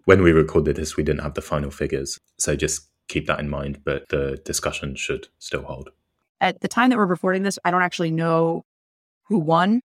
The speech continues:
Speaker 2: Sweden's election, but we do know that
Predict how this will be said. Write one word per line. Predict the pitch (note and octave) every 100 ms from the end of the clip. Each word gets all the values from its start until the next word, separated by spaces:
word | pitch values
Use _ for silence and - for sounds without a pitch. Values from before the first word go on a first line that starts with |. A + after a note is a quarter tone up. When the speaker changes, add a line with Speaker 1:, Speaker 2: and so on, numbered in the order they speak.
| _
Speaker 2:
Sweden's | - - A3 A3
election, | A3+ A3 - A3
but | F#3 -
we | E3
do | D#3 G#3+ A#3
know | G3+ E3 D3+ D3+ D#3 -
that | D#3 D3 -